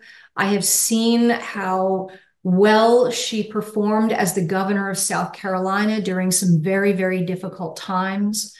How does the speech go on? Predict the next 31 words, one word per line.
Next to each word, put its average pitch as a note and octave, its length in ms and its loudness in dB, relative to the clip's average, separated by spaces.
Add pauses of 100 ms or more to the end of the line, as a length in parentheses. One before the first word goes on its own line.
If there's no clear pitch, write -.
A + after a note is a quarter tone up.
(260)
She - 160 0
was A#3 140 6
a F3+ 100 4
rock G#3 420 4
star. E3+ 520 2
Even B3+ 260 2
according D4+ 440 2
to B3 100 -2
Donald B3 360 2
Trump, G#3 280 -4
she - 160 -2
was G3+ 100 -2
a G3 80 0
rock G#3+ 400 0
star E3 420 -4
at F#3 160 -6
the G3+ 80 -2
U G#3+ 380 2
N E3+ 300 -2
for G3 220 -8
America. F3+ 760 -2 (420)
She's G3+ 300 2
a F#3+ 100 6
mom. G3 720 2 (320)
She's G3 300 0
a F#3+ 80 4
wife F#3 500 2
of F3+ 160 -4
a F#3+ 60 -2
combat G3+ 760 2
veteran. G#3+ 680 -4